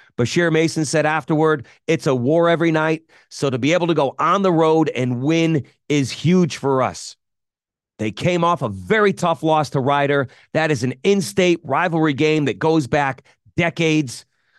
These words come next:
All right, Rider got the best of Saint Peter's earlier,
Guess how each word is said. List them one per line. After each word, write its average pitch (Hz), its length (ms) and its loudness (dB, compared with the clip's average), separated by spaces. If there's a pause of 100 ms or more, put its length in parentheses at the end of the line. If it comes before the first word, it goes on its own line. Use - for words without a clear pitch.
(140)
All 127 120 0
right, 147 220 0
Rider 180 360 0
got 190 220 -2
the 170 80 -4
best 170 240 0
of 135 100 -6
Saint 160 240 -2
Peter's 156 500 0
earlier, 160 540 0